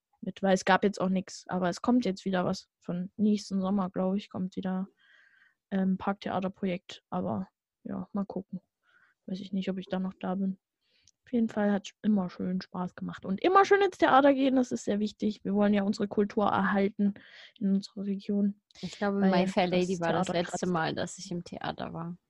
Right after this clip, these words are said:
Speaker 2: muss ich
Speaker 1: Ja,
Speaker 2: zugeben.
Speaker 1: shame on you. <laughs>
Speaker 2: Es kommt
Speaker 1: Ja,
Speaker 2: aber
Speaker 1: weiß.
Speaker 2: auch oft nichts, was mich interessiert, muss ich ehrlich sagen.
Speaker 1: Na,
Speaker 2: Also, ich
Speaker 1: na,
Speaker 2: weiß,
Speaker 1: was
Speaker 2: ich
Speaker 1: interessiert dich so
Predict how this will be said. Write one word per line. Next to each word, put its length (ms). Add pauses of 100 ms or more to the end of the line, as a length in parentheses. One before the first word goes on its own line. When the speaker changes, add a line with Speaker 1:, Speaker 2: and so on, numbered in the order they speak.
Speaker 2:
muss 300
ich 180
Speaker 1:
Ja, 0
Speaker 2:
zugeben. 420
Speaker 1:
shame 360
on 160
you. 240 (360)
<laughs> 500 (180)
Speaker 2:
Es 200
kommt 360
Speaker 1:
Ja, 80
Speaker 2:
aber 120
Speaker 1:
weiß. 220
Speaker 2:
auch 220
oft 300
nichts, 300
was 200
mich 220
interessiert, 680
muss 240
ich 120
ehrlich 400
sagen. 440 (460)
Speaker 1:
Na, 200
Speaker 2:
Also, 400
ich 240 (140)
Speaker 1:
na, 20
Speaker 2:
weiß, 160
Speaker 1:
was 160
Speaker 2:
ich 0
Speaker 1:
interessiert 520
dich 120 (100)
so 220